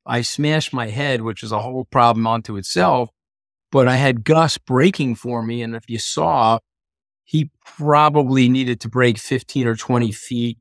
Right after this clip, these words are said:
earlier than he did. And so when I got to the bottom, I was probably too close to the bottom. Now, having said that, I'm sure Jason Fox,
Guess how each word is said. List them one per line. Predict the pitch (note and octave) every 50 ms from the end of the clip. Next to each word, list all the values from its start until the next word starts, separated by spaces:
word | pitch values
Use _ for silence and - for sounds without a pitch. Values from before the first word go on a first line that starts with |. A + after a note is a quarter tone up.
| _
earlier | - C3+ C3+ C#3 C3+ B2 A#2+ A2+ A2+ A2
than | G#2+ G#2+ G#2
he | G2+
did. | G2 G2+ D3+ D3 C#3 A#2+ A2 A2 G#2+ - - _ _ _ _ _ _ _ _ _ _ _
And | A2 A#2 A2+ A2
so | - - - A#2 A#2 A2+ A#2 A#2 A2+ A2+ A2+ -
when | - B2+ B2 A#2+
I | B2+ C3+ D3 D3 D3 C#3+ C3 - _ _ _ _ -
got | C#3 B2+ A#2+ A2 G2+ - _ _ _ _ _ _ _ _ _ _ _ _ _
to | - -
the | A2 A2+
bottom, | G2+ G#2+ C3+ C#3 D3+ D3+ C3+ A#2+ A#2 A2+ A2+
I | A2+ A#2+ B2
was | B2+ B2 -
probably | - C#3 B2+ A#2+ A#2 A2+ A2+ A2+ A#2 G#2
too | A2 - - F3 E3+ D3 A#2+
close | - - - C3+ C3 B2+ B2 A#2+ - -
to | - A#2
the | G#2 G#2
bottom. | F#2 A2+ A#2 A2 G#2 F#2+ F2+ F#2 - -
Now, | - A#2+ A2+ A2+ A2+ A2+
having | A#2 C3 A#2+ A#2+
said | A2 - - C#3 C3+ B2
that, | B2 B2 A#2+ A#2 A#2 - - _ _ _ _ _ _ _ _ _
I'm | - A2
sure | - - C#3+ B2
Jason | G#2+ - - C3 C3 C3 - - B2 A#2 G#2+ -
Fox, | - B2+ B2+ B2 A#2+ A#2+ B2 B2 - - -